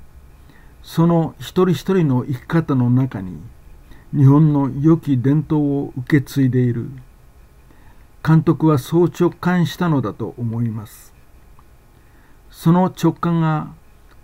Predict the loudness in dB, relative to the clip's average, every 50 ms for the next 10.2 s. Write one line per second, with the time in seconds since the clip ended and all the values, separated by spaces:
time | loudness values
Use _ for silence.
0 | _ -20 _ -8 -2 0 0 0 2 0 -2 -2 -2 0 2 2 2 4 6 6
1 | 6 6 4 2 0 2 2 0 0 -2 -2 -4 -4 -4 -6 -10 -14 -18 -20 -20
2 | -20 -20 -18 -8 -2 0 2 2 2 2 2 2 0 0 0 2 2 2 4 4
3 | 2 2 0 -2 -4 -6 -8 -4 -4 -4 -2 -2 -2 0 0 -2 -2 -4 -6 -4
4 | -4 -4 -2 -2 -4 -6 -6 -8 -12 -10 -6 -6 -6 -6 -4 -4 -2 -2 -2 -4
5 | -4 -4 -2 -2 -2 -4 -8 -12 -14 -16 -18 -20 -20 -20 -20 -20 -20 -20 -20 -20
6 | -20 -20 -20 -20 -20 _ _ _ -20 -20 _ _ -20 -20 _ -20 -20 _ -12 -4
7 | 0 2 4 4 4 4 2 0 0 0 -2 -2 -4 -6 -8 -10 -16 -20 _ -20
8 | -20 -20 -18 -10 -4 2 4 4 4 4 2 2 0 -2 -4 -6 -8 -2 -2 -2
9 | -2 0 -2 -4 -2 0 0 2 2 0 0 0 0 0 2 0 -2 -4 -8 -10
10 | -10 -10 -12 -12